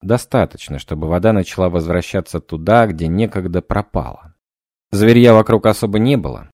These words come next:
Взрыв распугал многих, очень многих. Лишь отдельные представители робко выглядывали из своих убежищ, оценивая обстановку.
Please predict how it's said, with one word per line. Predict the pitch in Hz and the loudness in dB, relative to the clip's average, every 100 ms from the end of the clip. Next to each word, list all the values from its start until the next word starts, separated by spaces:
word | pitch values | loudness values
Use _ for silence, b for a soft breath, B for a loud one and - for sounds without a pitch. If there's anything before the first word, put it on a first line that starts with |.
| _ - | _ -12
Взрыв | 90 135 151 - | -2 2 0 0
распугал | 113 - 107 117 107 | -4 -4 0 2 2
многих, | 110 131 98 - - _ | 2 0 0 -8 -20 _
очень | 113 123 - - | 0 0 0 -8
многих. | 69 76 67 - _ - _ _ | -12 -10 -12 -16 _ -20 _ _
Лишь | 95 95 - | 0 2 0
отдельные | 92 101 104 98 92 | -2 0 0 0 -2
представители | 95 - 98 113 117 101 95 | -6 -4 -2 -2 -2 -2 0
робко | 110 - 98 | 0 0 -6
выглядывали | 92 98 110 95 90 87 | -2 0 0 0 -2 -4
из | 82 | -2
своих | 95 95 - - | 0 0 -2 -8
убежищ, | 85 107 127 98 92 - | -2 2 2 0 -4 -6
оценивая | 92 - 107 98 92 90 | -8 -4 -2 0 0 -2
обстановку. | 85 - - 95 73 - _ | -4 -8 -4 -4 -4 -10 _